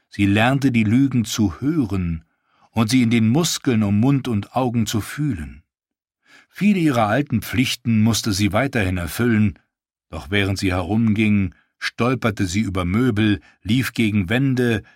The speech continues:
ließ Tabletts fallen und verirrte sich hoffnungslos im Tempel. Einmal wäre sie fast Hals über Kopf die Treppe hinuntergestürzt, aber in einem anderen Leben, als sie das Mädchen namens Aryeh gewesen war,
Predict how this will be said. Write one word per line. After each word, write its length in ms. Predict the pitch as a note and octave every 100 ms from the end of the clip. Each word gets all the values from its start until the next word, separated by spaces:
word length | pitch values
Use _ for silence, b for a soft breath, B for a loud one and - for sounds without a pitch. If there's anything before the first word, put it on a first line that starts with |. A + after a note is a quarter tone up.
| b
ließ 240 | - C#3+ -
Tabletts 480 | C3 G#2+ D3+ D#3 -
fallen 480 | - C#3 C#3+ C3+
und 180 | A#2+ A2+
verirrte 560 | - A#2 - D3 D3+ A#2+
sich 320 | G#2 G2+ -
hoffnungslos 720 | B2 - A#2 G#2+ - G#2 G2+
im 240 | G2 G2 -
Tempel. 480 | G2 C2+ - C#2+ _ _ _ _ _ _ _ _ _ _ _ _ _
Einmal 720 | - C3+ C#3+ C#3+ C#3+ C#3+ C3 b b _ _ _ _
wäre 220 | A#2 A2+
sie 120 | A2
fast 380 | G#2+ B2 A2 -
Hals 260 | A#2+ A#2 -
über 220 | G#2+ A2
Kopf 320 | - A#2+ -
die 180 | - G#2
Treppe 360 | - D3+ D#3+ C#3+
hinuntergestürzt, 960 | G2 F#2 F2 F#2 F2+ - A2 G#2 - b b b b _ _ -
aber 340 | A2+ A2+ B2+
in 140 | C#3 C3
einem 300 | A#2 A#2+ C#3+
anderen 480 | C#3 E3 E3 E3+ B2
Leben, 480 | A#2+ A2+ G#2+ G#2+ - _ _ _ _ -
als 160 | G#2 G#2
sie 80 |
das 200 | A#2 G#2+
Mädchen 520 | A#2+ C#3 B2 - A#2+ A2
namens 480 | A#2 A#2 A2 -
Aryeh 540 | - G#2 G2 F3 E3+ B2
gewesen 500 | G#2+ G2+ A#2 G#2+ G#2
war, 340 | A2+ A#2+ A2+